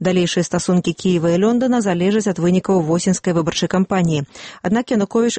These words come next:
усё ж мае намер наведаць Вялікабрытанію. Дзясятага ліпеня прадстаўнік парламенцкай асамблеі А Б С Н Нейл Сіман сказаў, што ў прынятай рэзалюцыі дэпутаты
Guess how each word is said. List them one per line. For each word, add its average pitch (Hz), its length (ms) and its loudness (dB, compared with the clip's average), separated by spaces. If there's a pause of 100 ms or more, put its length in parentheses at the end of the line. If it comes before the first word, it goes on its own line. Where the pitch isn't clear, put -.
усё 196 240 -2
ж - 80 -6
мае 185 220 2
намер 202 320 2
наведаць 180 400 0
Вялікабрытанію. 175 880 0 (320)
Дзясятага 226 400 0
ліпеня 233 240 0
прадстаўнік 202 560 -2
парламенцкай 185 560 0
асамблеі 180 360 0
А - 40 0
Б 180 160 2
С - 160 -4
Н 226 160 2
Нейл 170 240 0
Сіман 247 320 2
сказаў, 185 400 0
што 185 160 -2
ў - 80 -4
прынятай 180 400 0
рэзалюцыі 190 560 0
дэпутаты 175 400 -2